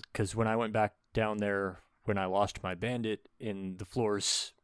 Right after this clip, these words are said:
even higher than that boss, and the difficulty ramps up really quickly. So my bandit got just destroyed on the very next floor, and then I went back down to the bottom with my new character, and,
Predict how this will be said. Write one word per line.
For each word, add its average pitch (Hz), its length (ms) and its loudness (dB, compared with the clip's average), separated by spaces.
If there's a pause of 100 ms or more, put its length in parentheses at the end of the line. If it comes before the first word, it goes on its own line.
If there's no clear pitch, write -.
(320)
even 107 240 -2
higher 113 420 6
than 95 120 -2
that 92 220 0
boss, 90 420 -2
and 92 360 -6
the 110 120 -2
difficulty 107 480 -2
ramps 98 360 -4
up 98 280 0 (340)
really 110 400 6
quickly. 95 400 -2
So 95 200 0
my 110 160 4
bandit 104 460 2 (460)
got 101 340 0
just 113 260 -2
destroyed 104 680 4
on 98 100 -4
the 104 80 -4
very 98 240 -2
next 90 280 -8
floor, 92 540 -2
and 110 160 -2
then 98 120 -4
I 95 140 -2
went 101 180 -4
back 101 240 0
down 98 500 -2 (240)
to 95 520 -4 (420)
the 127 120 0
bottom 110 440 4
with - 480 -2 (640)
my 135 140 4
new 117 140 2
character, 117 540 4
and, 104 380 -2